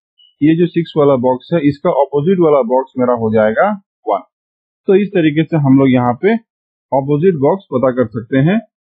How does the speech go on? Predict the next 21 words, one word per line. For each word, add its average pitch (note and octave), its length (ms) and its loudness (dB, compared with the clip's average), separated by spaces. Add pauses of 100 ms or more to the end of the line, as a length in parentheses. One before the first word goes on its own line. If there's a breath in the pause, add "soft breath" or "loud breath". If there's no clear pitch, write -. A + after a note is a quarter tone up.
(140)
कि F3+ 140 0
किसका D3+ 380 -2
opposite C3+ 380 -2
box D3 320 -4
क्या A#2 200 0
होगा। F#2 260 -16 (680)
Number F3 280 2
two, B2+ 240 -2 (540)
यहाँ D#3 300 2
पे F#3+ 140 -2
हमको F3 300 2
दिया D#3+ 220 2
हुआ D#3 260 2
है D3+ 80 -2
question C3+ 400 0
में E3+ 160 2 (560)
वन, F3 340 -2 (480)
टू D#3+ 120 2 (340)
और D3 220 0
थ्री। D3+ 260 -2 (520)
अगर E3+ 200 2